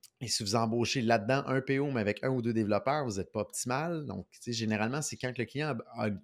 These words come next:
capacité de quatre, cinq, six développeurs, là, ça vaut la peine d'avoir un P O. Euh,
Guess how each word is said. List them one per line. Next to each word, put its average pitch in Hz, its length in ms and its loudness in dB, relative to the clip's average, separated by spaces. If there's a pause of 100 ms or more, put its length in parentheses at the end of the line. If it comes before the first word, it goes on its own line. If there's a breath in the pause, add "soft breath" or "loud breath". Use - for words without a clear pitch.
capacité 101 560 -4
de 101 260 -2 (760 loud breath)
quatre, 117 260 2
cinq, 117 340 -2
six 120 300 -4
développeurs, 117 460 0
là, 107 80 -2
ça 107 120 -4
vaut 101 120 -2
la 95 100 -2
peine 120 180 -4
d'avoir 104 300 0
un 101 100 -2
P 98 220 -2
O. 151 260 -2 (580 loud breath)
Euh, 95 520 -4